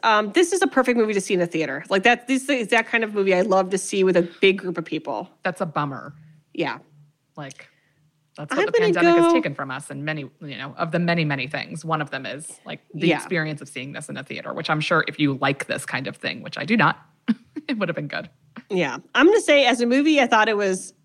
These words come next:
Speaker 1: it was phenomenal. I would say scariness, I'm gonna say seven, because I feel like a lot of the movie is sort of, like, following Ben's investigative, trying to figure it out,
Speaker 2: All
Speaker 1: which
Speaker 2: right.
Speaker 1: is really entertaining and,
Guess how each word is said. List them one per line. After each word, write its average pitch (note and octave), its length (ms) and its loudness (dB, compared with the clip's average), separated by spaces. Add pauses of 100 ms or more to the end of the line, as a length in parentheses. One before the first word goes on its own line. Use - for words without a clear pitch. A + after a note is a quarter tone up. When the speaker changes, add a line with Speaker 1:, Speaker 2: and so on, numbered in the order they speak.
(200)
Speaker 1:
it G3+ 40 -2
was G#3 200 -2
phenomenal. G#3+ 560 2
I B3+ 80 2
would E4+ 120 2
say G4 100 6
scariness, C#4 680 4
I'm A3 160 -2
gonna A#3+ 120 2
say A3 200 0
seven, A#3 680 2 (480)
because C#4+ 260 6
I C#4+ 100 6
feel D#4+ 180 0
like F#4 140 2
a F#4 60 6
lot B3 320 4
of A#3+ 80 -2
the B3 80 2
movie A#3+ 280 0
is A3+ 240 -4
sort B3 120 2
of, G#3+ 60 0
like, G3 140 4
following G3+ 500 2
Ben's F#3+ 440 -2
investigative, F#3 1300 2 (380)
trying A#3+ 240 2
to G3+ 40 0
figure G3+ 300 -2
it F3 60 0
out, A#3 360 0 (260)
Speaker 2:
All - 60 -6
Speaker 1:
which C4 120 2
Speaker 2:
right. F4+ 80 6
Speaker 1:
is C4 60 4
really D4 240 4
entertaining A#3 720 2
and, G3 440 0